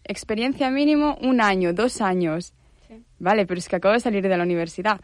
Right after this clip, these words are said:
Speaker 1: He hecho prácticas, pero ojo con encontrar prácticas también, porque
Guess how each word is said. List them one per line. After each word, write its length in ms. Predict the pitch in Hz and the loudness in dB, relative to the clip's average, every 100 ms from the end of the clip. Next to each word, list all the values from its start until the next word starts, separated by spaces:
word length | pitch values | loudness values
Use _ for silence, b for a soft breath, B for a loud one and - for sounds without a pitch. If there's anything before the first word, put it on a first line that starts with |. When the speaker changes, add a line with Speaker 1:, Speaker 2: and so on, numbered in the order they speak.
| b - | b 0
Speaker 1:
He 100 | 240 | 0
hecho 240 | 240 254 | 2 0
prácticas, 540 | 226 247 - 214 180 | 2 0 0 0 0
pero 380 | - 196 190 - - | 0 2 2 2 -2
ojo 260 | 302 294 | 0 2
con 120 | 302 | 2
encontrar 460 | 240 202 202 180 170 | 2 2 2 2 2
prácticas 560 | 156 392 - 233 190 - | 4 2 2 2 2 2
también, 340 | 180 214 302 | 0 2 2
porque 260 | 233 214 | 2 0